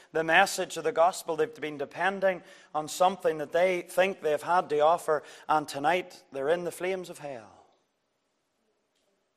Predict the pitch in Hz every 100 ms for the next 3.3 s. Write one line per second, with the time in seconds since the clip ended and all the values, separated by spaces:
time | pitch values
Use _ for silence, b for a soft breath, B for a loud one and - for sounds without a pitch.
0 | _ _ _ _ _ _ 110 - 175 202
1 | - - 165 180 202 196 - - 160 175
2 | 202 - 175 160 165 170 196 - 156 131
3 | 180 220